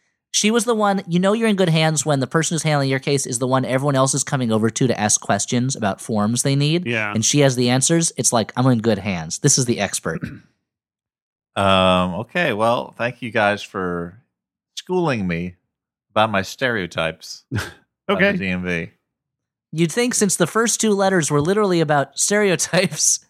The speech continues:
Speaker 2: Mm-hmm.
Speaker 1: you would
Speaker 2: And,
Speaker 1: know not to
Speaker 2: and
Speaker 1: step in
Speaker 2: I
Speaker 1: it.
Speaker 2: would think you would like the D M V because it could be, uh, like, those letters could stand for Dan McCoy vehicle, you know?
Speaker 1: <laughs> Yeah.
Speaker 3: They could. That's, <laughs> that's factually true.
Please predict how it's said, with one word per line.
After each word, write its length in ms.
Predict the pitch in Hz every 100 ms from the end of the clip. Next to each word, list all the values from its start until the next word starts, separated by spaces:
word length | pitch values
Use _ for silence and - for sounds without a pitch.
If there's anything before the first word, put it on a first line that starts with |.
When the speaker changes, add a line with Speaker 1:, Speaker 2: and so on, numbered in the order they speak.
| -
Speaker 2:
Mm-hmm. 260 | 113 165 185 _ _ _ _ -
Speaker 1:
you 120 | 135
would 100 | 139
Speaker 2:
And, 60 | 208
Speaker 1:
know 120 | 156
not 140 | 139
to 60 | 190
Speaker 2:
and 80 | 254
Speaker 1:
step 280 | 247 143 -
in 60 |
Speaker 2:
I 40 | 214
Speaker 1:
it. 40 |
Speaker 2:
would 120 | 285
think 180 | 240 196
you 80 | 220
would 100 | 190
like 340 | 180 185 -
the 100 | 147
D 280 | 127 156 165
M 160 | 151 123
V 240 | 165 165
because 600 | 123 120 139 127 113 - - _ _ _ _ _ _ -
it 120 | 165
could 200 | - 220
be, 200 | 190 196 175 -
uh, 220 | 151 143 _ _
like, 200 | 135 139
those 200 | 143 175
letters 260 | 196 190 160
could 180 | - 165
stand 300 | - 156 139
for 220 | 139 120
Dan 380 | 107 147 135 131
McCoy 400 | 120 - 156 131
vehicle, 480 | 117 85 - 95 95
you 120 | 98
know? 220 | 110 127 -
Speaker 1:
<laughs> 380 | - - - -
Yeah. 800 | - - - - - - 180 - _ - _ -
Speaker 3:
They 100 | 120
could. 460 | - 151 95 85 - _ - - 175 170
That's, 300 | 117 120 - - _
<laughs> 180 | 147 -
that's 300 | 143 - -
factually 440 | 127 120 - 127
true. 360 | 120 104 87 90